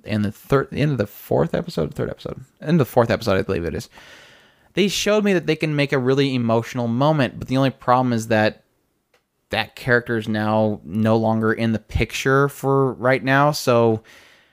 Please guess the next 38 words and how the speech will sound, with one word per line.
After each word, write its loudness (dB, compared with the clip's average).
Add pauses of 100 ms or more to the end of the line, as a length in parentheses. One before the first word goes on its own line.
(160)
they -2
milked -2
it, -2 (160)
and -4
now 4
we're 2
back 0
to -2
a 0
bunch -2
of -4
kind -2
of -6 (460)
just -2
not 0
really 2
likable -2
characters. 0
The -6
characters 0
aren't 4
really 0
likable 0
in -8
this -10
show, -4
is, -2
is, -4
is -2
my 2
point. 0
And -2 (800)
so 0
I 4
don't 2
know 4
really 4
much 0